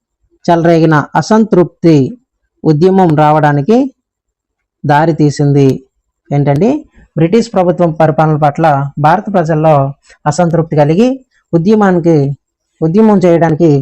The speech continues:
దారితీసింది. అయితే ఈ ఉద్యమమే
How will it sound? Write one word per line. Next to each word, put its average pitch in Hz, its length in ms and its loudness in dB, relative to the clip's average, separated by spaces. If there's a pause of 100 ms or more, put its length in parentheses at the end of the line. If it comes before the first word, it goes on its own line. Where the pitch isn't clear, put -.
(460)
దారితీసింది. 139 680 0 (480)
అయితే 196 240 2 (360)
ఈ - 20 6 (140)
ఉద్యమమే 220 520 2